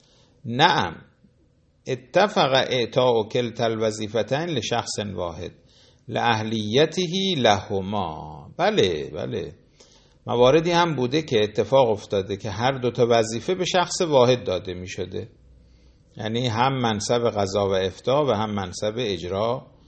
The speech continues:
اینا رو به یه نفر می‌دادن. چرا؟ لاهلیته لهما، می‌دیدن که این فرد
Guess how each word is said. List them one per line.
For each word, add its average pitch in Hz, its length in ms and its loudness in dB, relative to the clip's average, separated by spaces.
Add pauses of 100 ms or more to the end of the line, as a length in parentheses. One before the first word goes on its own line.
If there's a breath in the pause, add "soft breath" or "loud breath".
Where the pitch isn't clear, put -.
(300 soft breath)
اینا 113 260 -4
رو 131 120 -2
به 117 80 -4
یه 113 140 2
نفر 95 400 -4
می‌دادن. 90 760 -10
چرا؟ 190 420 6
لاهلیته 170 840 0
لهما، 110 580 -2 (420 soft breath)
می‌دیدن 165 480 -2
که 143 100 -2
این 135 120 0
فرد 156 540 2